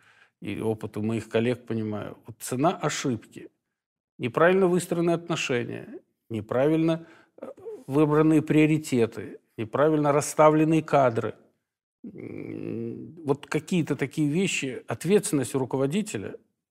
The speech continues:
в театре колоссальная. Это не просто человек, который приходит и что-то делает. Он должен не просто мониторить ситуацию, атмосферу, он должен быть внутри её, он должен и не только мониторить, он её должен моделировать.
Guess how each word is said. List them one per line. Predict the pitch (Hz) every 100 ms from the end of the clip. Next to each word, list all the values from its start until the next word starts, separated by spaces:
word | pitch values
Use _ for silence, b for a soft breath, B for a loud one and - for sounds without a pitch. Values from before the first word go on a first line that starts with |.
| _ _ _ _ _ _ _ _ _ _ _
в | -
театре | 160 135 107
колоссальная. | 131 135 - 107 95 - - _ _ _ _ _ _ _ _ -
Это | 123
не | 151
просто | 151 185 -
человек, | 123 139 120
который | - 117 110
приходит | 117 110 156 151
и | 110
что-то | - 123 123
делает. | 110 107 101 87 _
Он | - 151 175 - _ _
должен | 127 160 147 151
не | 143
просто | 202 196 160
мониторить | 143 160 156 147 110 101
ситуацию, | - - 120 104 - 110
атмосферу, | 101 110 - 110 98 - _ _ _ _ _ _ -
он | 139
должен | 151 147 151
быть | 135 180
внутри | 135 143 156 147
её, | 151 123 104 95 -
он | 127
должен | 131 139 143 143 -
и | - 160
не | 147
только | 131 202 180
мониторить, | 151 151 151 127 107
он | 127
её | 135
должен | 127 135 131 123
моделировать. | 117 123 135 113 82 -